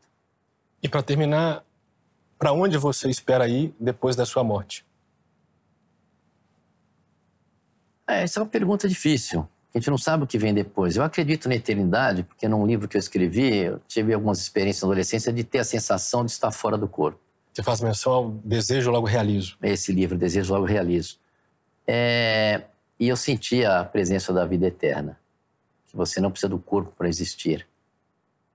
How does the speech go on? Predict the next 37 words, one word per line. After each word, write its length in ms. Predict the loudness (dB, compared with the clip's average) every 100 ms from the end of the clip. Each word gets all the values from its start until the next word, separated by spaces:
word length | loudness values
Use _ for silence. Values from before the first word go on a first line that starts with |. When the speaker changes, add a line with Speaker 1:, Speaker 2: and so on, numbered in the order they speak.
| _ _ _ _ _ _ _ _
Speaker 2:
E, 720 | -4 0 2 2 2 0 -2 -6 _ _ _
então 320 | -6 -4 -2
eu 140 | -2 -2
quero, 520 | -8 -10 -2 0 -2
sei 180 | -2 0
lá, 140 | 0
ir 40 | -2
pra 160 | -2
um 60 | 0
outro 260 | 0 -2
uni-, 440 | -2 0 -2 -4 -2
universo 420 | -2 0 -2 -2
paralelo 420 | -2 0 0 -2
pra 140 | -2 -4
ter 120 | 0
uma 140 | 0
vida 240 | 0 -2 -4 -4
tão 140 | -2
maravilhosa 680 | 0 0 2 0 2 0 -2
quanto 240 | -4 -2
eu 60 | -4
tenho 280 | -2 0 2
hoje, 300 | 2 0 0
uma 120 | 0
outra 180 | -2 -4
experiência. 480 | -4 0 -2 -4 -10
Porque 200 | -8 -2
o 40 |
objetivo 500 | -2 0 -2 -2 0
aqui 200 | 0 -2
é 40 | -2
nós 140 | -2
nos 80 | -2
tornarmos 420 | -2 0 0 0
seres 200 | -2 0
humanos 280 | 2 0 0
melhores. 720 | 0 2 2 0 -2 -10 -12